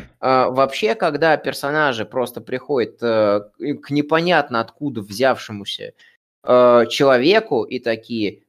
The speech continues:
«Направь нас к следующей точке». Ну, грубо говоря, когда у тебя весь, весь фильм и вся франшиза, и, наверное, все остальные фильмы, это просто какое-то путешествие из точки А в точку Б,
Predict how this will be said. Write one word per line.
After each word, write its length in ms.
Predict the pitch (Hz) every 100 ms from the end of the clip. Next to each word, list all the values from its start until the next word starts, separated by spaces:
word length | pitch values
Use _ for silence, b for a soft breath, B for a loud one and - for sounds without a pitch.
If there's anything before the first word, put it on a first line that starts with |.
| -
«Направь 580 | 143 147 202 185 170
нас 220 | 151 139 -
к 60 |
следующей 520 | - 147 139 120 -
точке». 460 | 120 127 107 - 120
Ну, 100 | 170
грубо 280 | 196 190 156
говоря, 300 | 165 160 151
когда 280 | 143 139 139
у 60 |
тебя 260 | 135 131 131
весь, 380 | 127 127 113 - B B -
весь 360 | 147 175 -
фильм 640 | - 180 208 180 135 92 _ _ _ _ _ _ -
и 60 | 131
вся 240 | - 151
франшиза, 800 | - 127 120 - 160 131 90 - _ _ _ _ _
и, 120 | 120
наверное, 460 | 117 123 123 113 113
все 180 | 110 113
остальные 480 | 113 113 117 107
фильмы, 500 | 104 135 151 143 87 - b b
это 200 | 151 165
просто 360 | 165 208 202 -
какое-то 440 | 175 196 185 151
путешествие 680 | 135 156 165 196 175 - 139
из 60 |
точки 320 | - 143 - 170
А 160 | 143
в 80 | 120
точку 320 | 131 120 -
Б, 300 | 117 180 240